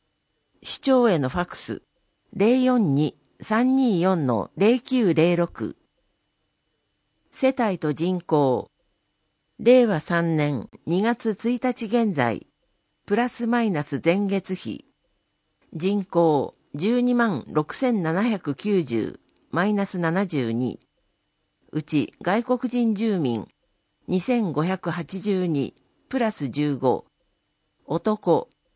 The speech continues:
六万二千三百八十四、マイナス二十八。女、六万四千四百六、マイナス四十四。世帯数、六万二千三百五、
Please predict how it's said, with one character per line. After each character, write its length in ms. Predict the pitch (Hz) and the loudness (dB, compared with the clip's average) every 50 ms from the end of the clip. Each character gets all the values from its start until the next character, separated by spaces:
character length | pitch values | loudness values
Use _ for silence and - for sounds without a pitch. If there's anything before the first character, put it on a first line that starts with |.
| _ _ _ _ _ _ _ - | _ _ _ _ _ _ _ -2
六 240 | 170 170 - - 220 | 0 0 0 -2 -2
万 260 | 254 254 240 208 170 | 0 0 0 0 0
二 140 | 156 156 147 | 0 -2 -2
千 320 | - 202 190 175 139 110 | 0 -2 0 0 -2 -4
三 260 | - 208 226 262 247 196 | -4 -2 -2 -2 0 -2
百 220 | 190 165 - 139 | -2 -4 -4 -4
八 280 | 135 147 - - 196 165 | -4 -4 -4 -6 -8 -6
十 260 | 185 202 185 180 175 | -4 -2 0 0 2
四、 280 | 170 165 139 98 - - _ _ _ _ _ _ _ _ | 2 2 0 -2 -6 -10 _ _ _ _ _ _ _ _
マ 140 | 139 165 190 | -2 0 0
イ 60 | 208 | 0
ナ 120 | 208 202 196 | 0 -2 -2
ス 120 | - 190 | -2 -2
二 160 | 185 196 202 | 0 0 0
十 220 | 180 - 139 117 107 | 0 0 -2 -2 -2
八。 460 | 151 117 - - - 131 92 - - _ _ _ _ _ _ _ _ _ _ _ _ _ _ _ _ _ _ - | -4 -8 -8 -8 -6 -6 -6 -6 -8 _ _ _ _ _ _ _ _ _ _ _ _ _ _ _ _ _ _ -2
女、 500 | 160 190 202 202 196 180 170 160 - - _ _ _ _ | -2 0 0 0 0 0 0 0 -2 -4 _ _ _ _
六 260 | - 170 175 - - 254 | 0 2 2 2 -2 -2
万 240 | 262 262 247 214 | 0 0 0 0
四 240 | 175 165 175 185 185 | 0 0 0 0 -2
千 320 | - - 190 175 160 139 143 | -2 -2 -2 0 0 0 0
四 180 | 185 220 240 | 0 0 0
百 300 | 226 214 160 139 - 143 | 0 -2 -4 -4 -4 -2
六、 400 | 123 131 - - 151 143 104 - - _ _ _ _ _ _ _ | -2 -2 -2 -2 -4 -4 -4 -4 -8 _ _ _ _ _ _ _
マ 160 | - 170 190 | 0 0 2
イ 80 | 202 196 | 2 0
ナ 100 | 190 190 | 0 -2
ス 140 | - 190 | -2 -2
四 260 | 185 185 196 202 190 165 | 0 0 0 0 0 -2
十 240 | 147 131 117 113 | -2 -2 -2 0
四。 320 | 117 123 135 135 113 - - _ _ _ _ _ _ _ _ _ _ _ _ _ _ _ _ _ _ _ _ | 0 0 0 0 -2 -4 -8 _ _ _ _ _ _ _ _ _ _ _ _ _ _ _ _ _ _ _ _
世 200 | - - 190 185 - | -4 -4 -4 -2 0
帯 180 | 240 262 254 220 | 0 0 0 -2
数、 460 | - - 151 135 123 113 82 - - - - _ _ _ _ - | -4 -4 -2 -2 -2 -2 -2 -4 -10 -18 -20 _ _ _ _ -4
六 260 | 175 180 - - 233 | -4 -4 -2 -2 0
万 260 | 262 262 247 226 185 | 0 0 2 0 0
二 100 | 151 156 | -2 -2
千 320 | - 208 196 175 139 123 | -2 -2 -2 -2 -2 -4
三 280 | - - 240 254 247 226 | -6 -4 -2 -2 -2 -2
百 300 | 196 180 - - 127 107 | -2 -4 -4 -4 -8 -2
五、 260 | - 135 113 - - | 0 0 -2 -2 -4